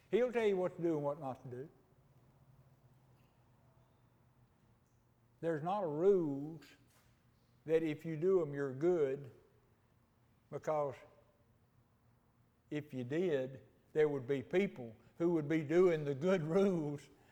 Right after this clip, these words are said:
so they get close enough to you so they could do the bad when you did business with them.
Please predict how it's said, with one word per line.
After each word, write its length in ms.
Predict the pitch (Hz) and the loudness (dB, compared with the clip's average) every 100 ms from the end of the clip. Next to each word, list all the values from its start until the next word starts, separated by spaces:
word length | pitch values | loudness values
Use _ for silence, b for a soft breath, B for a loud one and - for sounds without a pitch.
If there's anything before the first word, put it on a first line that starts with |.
| b b | b b
so 200 | - 180 | 2 4
they 140 | 170 160 | 4 4
get 260 | 165 170 | 2 0
close 340 | 185 190 175 165 | 0 0 0 -2
enough 220 | 151 - | -6 -2
to 140 | 165 | 0
you 120 | 180 165 | 0 0
so 220 | 175 165 | 0 2
they 140 | 170 | 2
could 160 | 156 147 | 0 0
do 160 | 170 | 0
the 100 | 151 | 0
bad 400 | 135 175 190 165 | 0 6 6 6
when 140 | 156 165 | 0 -4
you 120 | 160 | -4
did 240 | 160 165 | -6 -4
business 340 | 175 196 143 139 | -4 -4 -6 -12
with 100 | |
them. 80 | 123 | -14